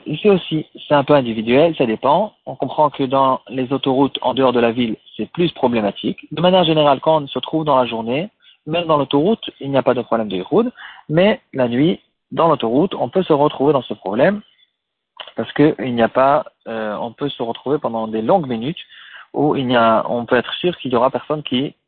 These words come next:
a la possibilité de regarder dans la voiture. Euh, voilà.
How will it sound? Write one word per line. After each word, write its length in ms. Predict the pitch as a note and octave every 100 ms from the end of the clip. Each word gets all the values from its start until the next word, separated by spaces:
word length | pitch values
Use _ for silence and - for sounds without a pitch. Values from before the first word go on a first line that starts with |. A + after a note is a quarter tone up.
| _
a 100 | B2
la 80 | A#2
possibilité 460 | A2+ A2 A2+ A2 E3
de 60 |
regarder 340 | C#3+ A#2 A2+ B2
dans 80 |
la 80 | A2
voiture. 300 | G#2 - - - _ _ _ _ _ _ _ _ _ _ - - _ _ _ - - _ _ _ _ _ _ _ -
Euh, 500 | C3+ B2+ C3 C3 C3 F4 D#4+ - - - D#3+ - - - _ _ _ _ _ _ _
voilà. 460 | - B2 - -